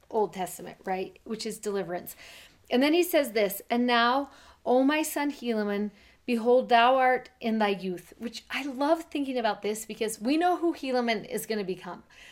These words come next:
And we know what he's gonna do. And we're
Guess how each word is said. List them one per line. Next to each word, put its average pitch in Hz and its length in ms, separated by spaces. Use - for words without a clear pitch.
And 233 180
we 254 80
know 247 220
what 233 220
he's 214 420
gonna 202 180
do. 175 300
And 202 240
we're 226 340